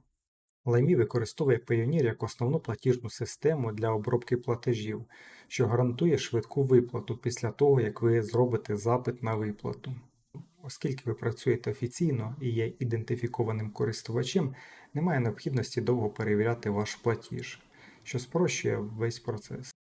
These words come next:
З іншого боку, без агентства ви можете зіткнутися з довшим часом очікування на виплату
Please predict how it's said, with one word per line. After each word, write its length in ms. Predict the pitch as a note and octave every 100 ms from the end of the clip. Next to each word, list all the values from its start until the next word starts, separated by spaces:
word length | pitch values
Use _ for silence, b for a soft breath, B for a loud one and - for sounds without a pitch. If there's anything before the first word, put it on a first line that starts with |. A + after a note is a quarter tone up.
| _ _ _ _ _ _ C3+
З 120 | B2+
іншого 400 | C#3 - C#3 A#2
боку, 480 | C3 F#3+ - A2+ A2
без 180 | A#2 B2
агентства 440 | E3 G3+ G3 -
ви 60 | B2+
можете 380 | C#3+ C3 A#2+ A#2
зіткнутися 680 | A#2 - D3 B2 B2 B2
з 60 | A2
довшим 420 | A2+ C#3 - A#2
часом 460 | - B2+ B2+ B2 A2+
очікування 640 | G#2+ A#2+ A#2+ A#2+ A#2+ A#2+
на 120 | B2
виплату 640 | B2+ C3 - A#2 - A#2+